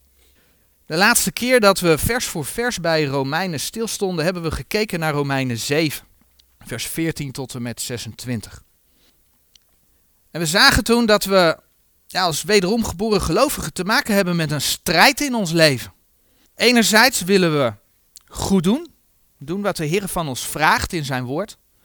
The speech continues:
En dan zien we toch vaak dat we zondigen, dan, dat we het kwade doen. En dat is het gevolg van het feit dat iemand die de Heer Jezus heeft aangenomen, daarvan zegt de Bijbel dat hij wederom geboren is.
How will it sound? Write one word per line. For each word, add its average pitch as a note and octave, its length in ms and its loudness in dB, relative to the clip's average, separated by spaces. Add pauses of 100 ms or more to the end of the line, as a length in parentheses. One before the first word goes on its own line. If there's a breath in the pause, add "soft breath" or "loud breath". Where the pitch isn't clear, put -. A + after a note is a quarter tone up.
(1000 soft breath)
En F3 120 -10
dan F#3 140 -2
zien A#3 140 -2
we F3 100 -4
toch A#3+ 200 -4
vaak A#3+ 260 2
dat D#3 160 -4
we C3 100 -6
zondigen, D#3+ 460 -4
dan, B2+ 240 -6
dat D#3 200 -6
we C3+ 60 -10
het - 180 -8
kwade A#3 480 -2
doen. F3 260 -4 (600 soft breath)
En - 100 -8
dat A#3+ 140 0
is G#3+ 60 -2
het F3 120 -6
gevolg - 380 -2
van G3+ 140 0
het D3+ 120 -6
feit D4+ 280 2
dat G3 180 0
iemand B3 320 -4
die G3 100 -6
de E3+ 60 0
Heer C#3+ 140 0
Jezus A3+ 380 2
heeft D#3 280 -2
aangenomen, C4 760 4 (920 soft breath)
daarvan - 240 -6
zegt D#3 180 -6
de C3 80 -8
Bijbel B3 300 6
dat F#3 160 0
hij D#3 120 -4
wederom F3 480 2
geboren G#3+ 500 -2
is. - 260 -12